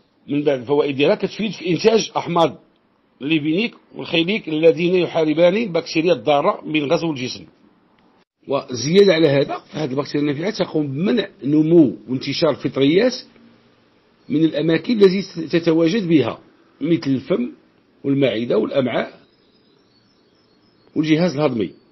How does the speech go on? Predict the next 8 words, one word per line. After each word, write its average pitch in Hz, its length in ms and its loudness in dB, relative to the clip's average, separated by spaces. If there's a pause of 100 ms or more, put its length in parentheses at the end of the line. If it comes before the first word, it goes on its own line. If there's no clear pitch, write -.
(960)
وكذلك 151 500 4
كتقلل 190 520 0
من 220 40 4
التفاعلات 170 720 2
الالتهابية 147 680 0 (100)
التحسيسية 123 640 -4
عن 131 220 -8
طريق 170 460 0